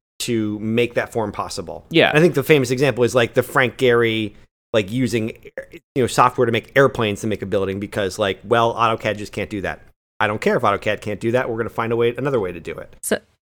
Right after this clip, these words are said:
Speaker 1: Um, and some engineers, as, as, or some architects as engineers, just, like,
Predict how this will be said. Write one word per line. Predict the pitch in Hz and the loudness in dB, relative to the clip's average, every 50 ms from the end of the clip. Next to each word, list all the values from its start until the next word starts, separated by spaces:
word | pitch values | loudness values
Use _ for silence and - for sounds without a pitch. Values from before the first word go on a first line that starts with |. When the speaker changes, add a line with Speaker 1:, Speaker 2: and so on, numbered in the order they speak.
| _ _ _ _ - | _ _ _ _ -2
Speaker 1:
Um, | 117 117 117 117 127 | 0 2 2 2 0
and | 147 143 | 2 4
some | - 240 | 6 6
engineers, | 262 254 220 202 202 202 196 185 - 151 151 135 - - - _ _ | 6 6 6 6 6 6 6 4 2 -2 -4 -6 -6 -12 -20 _ _
as, | 147 147 143 131 131 | 4 4 4 4 2
as, | - 131 139 139 123 123 - - - | 2 4 4 4 4 0 -8 -6 2
or | 139 135 135 | 2 2 4
some | - 180 175 | 6 6 4
architects | 160 151 147 - 139 - - | 4 2 2 0 0 0 0
as | - 120 123 120 123 | 0 0 0 2 0
engineers, | 120 107 101 117 139 139 117 104 - | 0 0 0 0 0 0 0 0 0
just, | - 123 110 - | -4 -4 -4 0
like, | 120 110 110 107 - - | 0 0 0 0 -2 -8